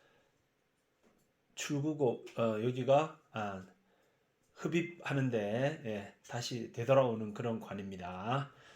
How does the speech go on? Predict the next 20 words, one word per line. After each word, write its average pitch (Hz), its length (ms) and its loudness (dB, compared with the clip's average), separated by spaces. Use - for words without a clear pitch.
자, 110 220 -6
이제 139 500 2
여기 113 240 -4
이렇게 117 340 -6
해서 117 580 -2
모두 120 320 -2
마쳤습니다. 113 640 -2
이제 113 120 2
불을 156 420 6
지펴볼 120 420 0
수 113 120 -6
있도록 139 580 0
하겠습니다. 110 1120 -2
드디어, 226 680 12
에, 147 640 10
화목 196 300 8
보일러 185 340 12
설치가 175 360 6
다 160 220 10
끝났고요. 165 880 10